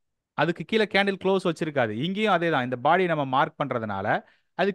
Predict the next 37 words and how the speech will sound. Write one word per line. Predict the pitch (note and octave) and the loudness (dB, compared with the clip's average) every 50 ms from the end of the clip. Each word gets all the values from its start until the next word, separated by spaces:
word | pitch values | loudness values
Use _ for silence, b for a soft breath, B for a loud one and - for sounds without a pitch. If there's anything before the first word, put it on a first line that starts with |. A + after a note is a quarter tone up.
| - | -2
கீழே | - A3+ A3+ A3 G#3 G#3 | -2 0 0 0 0 0
கேண்டில் | G#3 G3+ G3+ F#3 | -2 -2 -2 -4
க்ளோஸ் | - G3+ G3 F#3+ | -4 -4 -4 -4
வச்சிருக்கு, | F3+ D#3+ D#3+ D#3+ | -4 0 0 0
அடுத்த | F3 F#3 F#3+ F3+ | 0 0 -4 -4
கேண்டில்ல | F#3 F#3 F#3 F#3+ F#3 E3 C#3+ - _ _ _ _ _ - | -6 -4 -2 -2 -2 -4 -4 -12 _ _ _ _ _ -14
புஷ், | D#3 - - _ _ _ _ - | -14 -14 -14 _ _ _ _ -6
புல் | F#3 G3 F#3 F#3 | -6 -4 0 -2
பண்ணிட்டாங்க | D#3+ D3 A#2+ A#2 A2 G2+ G2 G2 | -2 -2 -2 -6 -8 -8 -10 -12
மேல. | G2+ F#2+ F#2 - _ _ _ _ _ _ _ _ _ - | -14 -14 -14 -16 _ _ _ _ _ _ _ _ _ -12
And | - C3+ C#3+ D3 | -8 -2 0 0
again | D#3+ F#3+ A3+ G#3+ F3 C#3 A2 G2 B2+ | 2 2 0 -2 -4 -6 -10 -8 -8
நமக்கு | C#3+ C#3+ C3 C#3 C#3 | -8 -8 -6 -8 -6
இந்த | D3+ D3+ | -4 -6
இடத்துல | D3 - E3 D#3 C#3+ C#3+ | -4 -4 -4 -2 2 2
பாடியை | D3 D3+ D3 C3+ B2+ B2 | 2 2 0 -2 -2 -4
மார்க் | B2 A#2+ - - | -6 -6 -6 -12
பண்றோம். | G#2 F2+ - - _ _ _ _ _ _ _ _ _ _ _ _ _ b b b b b b b D3 | -12 -12 -12 -20 _ _ _ _ _ _ _ _ _ _ _ _ _ b b b b b b b 2
Again | G3+ A#3 A3+ G#3+ | 4 4 6 6
ஒரு | F#3+ E3+ - | 4 4 2
சப்போர்ட், | F3+ E3+ G3 G3 F3+ F3+ | 2 2 2 0 0 0
ஒரு | D#3 - - | -2 0 2
ஃபால்ஸ் | E3 F3 E3 - D#3+ | 2 2 0 -2 -2
பிரேக் | D#3 D#3 D3 E3+ | -2 0 0 -2
அவுட், | E3 - D3 | -4 -2 -2
மறுபடியும் | D3+ D#3+ E3 D#3 C#3+ C3+ | -2 -2 -2 -2 -2 -2
பவுன்ஸ் | D3 D3 C#3+ - C#3+ | -4 -4 -4 -4 -6
பேக் | C3 B2+ B2 B2+ | -4 -4 -4 -6
ஆகி | C3 C3+ B2+ A#2+ | -4 -6 -6 -6
உள்ள | A#2+ A#2 - A#2 | -6 -6 -8 -8
கொண்டு | G#2 G#2+ G#2 | -10 -10 -10
வந்துடுறாங்க. | G2 F#2 F2+ E2+ E2 E2+ E2 _ _ _ _ _ _ _ - | -10 -10 -14 -16 -16 -20 -20 _ _ _ _ _ _ _ -10
அப்ப | C3+ - C#3 C3 | -6 -4 -4 -2
இது | C#3+ C#3+ C#3+ C#3 | 0 0 2 2
எல்லாம் | D3 F3 G3+ F#3+ F#3+ F#3 | 2 4 2 2 2 2
தான் | G3+ G#3 G3+ | 2 2 2
உங்களுக்கு | F3+ D#3+ D3 D#3 | 0 -2 -4 -6